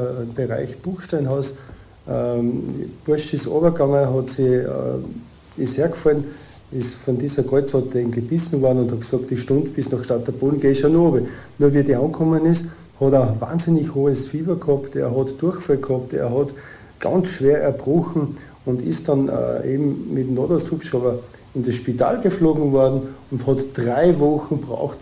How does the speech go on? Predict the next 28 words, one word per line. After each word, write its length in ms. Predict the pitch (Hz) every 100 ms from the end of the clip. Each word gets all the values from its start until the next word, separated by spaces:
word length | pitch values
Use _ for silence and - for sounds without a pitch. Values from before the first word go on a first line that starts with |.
| -
bis 220 | 139 -
er 140 | 135 135 - -
eigentlich 480 | 120 131 127 127 127
wieder 180 | 127 135
fit 380 | - 196 -
war. 160 | 120 113 - - -
Wäre 440 | 131 120 175 208 196
der, 400 | 165 151 135 - - - -
äh, 380 | - 135 135 127 127
Gebissene 580 | 135 165 180 - 165 147
da 120 | 139
oben, 340 | 147 156 143
äh, 260 | - 131 127
stehen 320 | - 160 202
geblieben, 440 | - 139 143 117 - -
hätte 180 | - 143
sie 140 | - 123
holen 240 | 156 196
lassen 300 | 147 120 127
von 180 | 123 123
der 80 | 127
Bergrettung, 640 | - 160 - 175 175 175
vom 240 | 151 120
Hubschrauber, 580 | 131 139 - 143 165 175 - - -
kommt 300 | - 151 156
er 80 | 143
ins 160 | 127
Spital, 540 | - 127 120 147 185